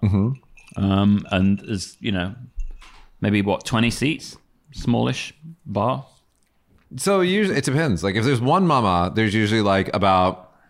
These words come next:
Speaker 1: fifteen,
Speaker 2: Mm-hmm.
Speaker 1: twenty. If there's mo-, okay,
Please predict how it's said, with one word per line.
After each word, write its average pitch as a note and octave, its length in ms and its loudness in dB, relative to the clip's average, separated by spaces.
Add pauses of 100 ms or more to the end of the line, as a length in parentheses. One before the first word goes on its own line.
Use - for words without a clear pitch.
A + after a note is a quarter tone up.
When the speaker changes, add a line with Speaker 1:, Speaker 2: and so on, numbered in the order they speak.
Speaker 1:
fifteen, E2+ 680 -2
Speaker 2:
Mm-hmm. C3 200 0 (180)
Speaker 1:
twenty. E2 380 -4 (600)
If B2 160 -2
there's C3+ 300 0
mo-, C3 300 2
okay, A#2 320 -2